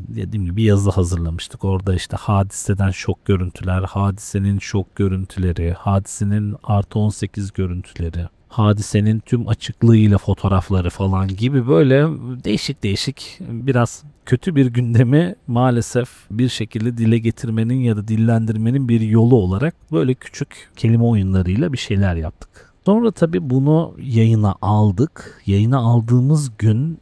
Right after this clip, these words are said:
inanılmaz bir trafik geldi. Yani günde üç yüz dört yüz kişinin, belki hatta ayda üç yüz kişinin, dört yüz kişinin belki de ziyaret ettiği sayfaya,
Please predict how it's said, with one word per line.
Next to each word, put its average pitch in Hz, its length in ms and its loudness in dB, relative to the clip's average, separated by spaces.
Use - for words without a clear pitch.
inanılmaz 120 840 2
bir - 520 -2
trafik 104 380 -4
geldi. 87 360 -4
Yani 104 220 0
günde 110 200 0
üç - 240 -2
yüz 107 100 -6
dört 110 240 0
yüz - 100 -16
kişinin, 101 480 -4
belki 110 300 -4
hatta 117 300 0
ayda 127 320 4
üç - 220 0
yüz 127 120 -4
kişinin, 110 420 -2
dört 113 220 0
yüz - 80 -20
kişinin 101 380 -4
belki 98 260 -2
de 104 60 2
ziyaret 101 460 2
ettiği 92 480 -4
sayfaya, 104 760 -2